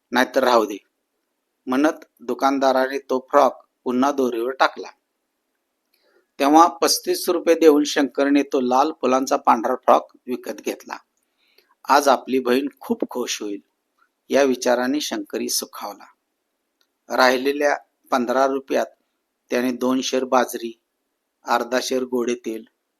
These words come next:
मीठ, मिरची, भाजीपाला इत्यादी सामानाची खरेदी केली. आता त्याच्याजवळ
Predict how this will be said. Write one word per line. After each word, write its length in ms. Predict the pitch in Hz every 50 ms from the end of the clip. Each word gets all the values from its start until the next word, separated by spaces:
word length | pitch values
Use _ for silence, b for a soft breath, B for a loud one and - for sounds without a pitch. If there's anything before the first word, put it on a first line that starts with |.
| _
मीठ, 380 | 120 123 127 131 127 120 113 - - - _ _ _ _ _ -
मिरची, 580 | 123 123 127 120 110 - - - 123 120 113 117 - _ _ _ _ _ _ _ _
भाजीपाला 640 | 120 120 117 117 113 127 135 135 - 127 117 113 123 131 _ _ _ _ _ _ _ _ _
इत्यादी 420 | - 127 - - - 139 143 147 160
सामानाची 580 | - - 143 123 117 117 117 117 113 - - - -
खरेदी 380 | - 123 107 104 98 - 104
केली. 280 | 101 - 104 95 95 95 _ _ _ _ _ _ _ _ _ _ _ _ _ _ _ _ -
आता 240 | 123 117 - - 147
त्याच्याजवळ 720 | - - 143 135 131 - 139 143 143 151 143 143 139 139